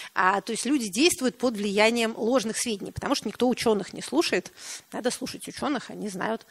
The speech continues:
много интересных штук. Значит, вот как у нас выглядит,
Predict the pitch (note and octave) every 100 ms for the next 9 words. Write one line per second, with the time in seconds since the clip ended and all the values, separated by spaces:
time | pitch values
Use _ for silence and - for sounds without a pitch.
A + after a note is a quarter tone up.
0 | - - A#3 A3+ D4+ C#4 A#3+ - G#3+ A3
1 | - F#3 - - - - B3 - - _
2 | - - - A3+ A3+ F#3 A3+ B4 - -
3 | _ - - E4 - B3+ A3 D#4 - -
4 | - B3+ A#3 A3+ F#3 -